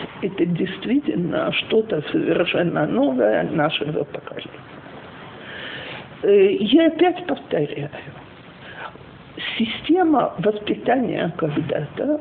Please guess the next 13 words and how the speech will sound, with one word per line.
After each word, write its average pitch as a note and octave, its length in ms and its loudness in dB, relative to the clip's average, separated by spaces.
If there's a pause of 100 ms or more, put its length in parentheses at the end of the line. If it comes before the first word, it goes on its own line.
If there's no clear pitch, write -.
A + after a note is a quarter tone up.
была A#3 520 4 (160)
построена C#4 720 4
на F#3+ 200 2
дистанции. - 920 -6 (960)
Между D4+ 680 6
родителями A3 1120 6
и A3+ 40 2
детьми C4+ 500 4 (140)
была C4+ 420 6 (140)
совершенно D#4+ 800 6 (120)
понятная A3+ 1080 4 (120)
разница. D3 960 0 (600)
Так? C#4+ 360 4